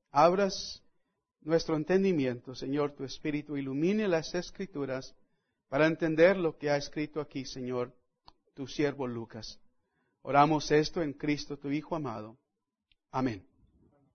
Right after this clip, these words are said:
He titulado este pasaje Los Esparcidos. Los Esparcidos.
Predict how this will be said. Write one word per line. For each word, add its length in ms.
He 140
titulado 500
este 340
pasaje 680
Los 220
Esparcidos. 1040
Los 400
Esparcidos. 960